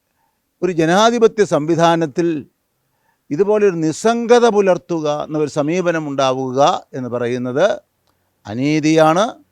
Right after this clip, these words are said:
ഈ ജനത്തോട് കാണിക്കുന്ന വലിയൊരു അവഗണനയാണ്. പാവപ്പെട്ടവരോട്, ഒരു പക്ഷേ ഈ തീരങ്ങൾ കഴിയുക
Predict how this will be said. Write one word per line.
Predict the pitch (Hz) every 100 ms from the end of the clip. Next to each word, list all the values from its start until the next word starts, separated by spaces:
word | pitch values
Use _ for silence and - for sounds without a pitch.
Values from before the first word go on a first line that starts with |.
| _ _ _ _ _ _ _ _ _
ഈ | 131 156 165 165 156 135 - _ _ _ _ _ _
ജനത്തോട് | 113 135 156 131 170 165 170 175 - _ _ _ _ _ _ _
കാണിക്കുന്ന | 139 151 170 139 156 156
വലിയൊരു | 147 156 123 101
അവഗണനയാണ്. | 123 156 170 170 170 165 165 214 - _ _ _ _ _ _ _ _ _ -
പാവപ്പെട്ടവരോട്, | 110 160 165 170 127 160 160 160 139 104
ഒരു | 110 139
പക്ഷേ | 131 151 151 165
ഈ | 165 143 - _ _ _ _
തീരങ്ങൾ | 135 170 180 175 175 -
കഴിയുക | 160 170 175 170